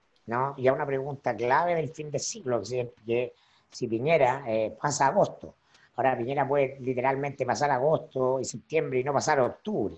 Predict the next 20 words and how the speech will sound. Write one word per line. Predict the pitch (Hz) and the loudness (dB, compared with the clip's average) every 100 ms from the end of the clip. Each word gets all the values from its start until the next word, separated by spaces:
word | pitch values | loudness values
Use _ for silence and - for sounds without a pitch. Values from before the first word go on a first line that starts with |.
| _ _ _ _ _ - | _ _ _ _ _ -6
¿no? | 120 135 117 | -4 -4 -8
Porque, | 127 104 110 113 | -8 -2 -2 -2
eh, | 107 107 101 104 113 - _ - | -2 -2 -4 -8 -14 -14 _ -10
estamos | - 120 113 | -4 2 2
hablando | 110 110 123 123 | 2 2 2 0
finalmente | 110 113 113 117 120 110 - 117 117 _ _ _ _ | -6 -6 -6 -8 -10 -10 -4 -4 -4 _ _ _ _
de, | 113 117 117 113 127 113 | -4 2 4 4 2 0
eh, | 107 | -2
terminar | 113 113 107 123 117 | -2 -2 -2 -2 0
su | - | 0
mandato. | 120 92 101 131 110 90 - _ _ _ _ | 0 0 2 4 4 -2 -12 _ _ _ _
Existen | 123 - - 175 185 185 | -10 -8 -8 -8 -6 -6
las | 180 | -6
condiciones | 139 123 107 - - 165 156 123 | -6 -6 -6 -6 2 4 4 0
para | - 120 120 113 | -4 -4 -4 -4
que | 117 | -4
el | 117 | -4
presidente | 117 101 127 123 127 - | -8 -10 -8 -8 -8 -8
de | 113 117 | -6 -6
políticas, | - 113 123 196 151 104 98 87 - | -4 -2 0 -2 -4 -6 -6 -8 -14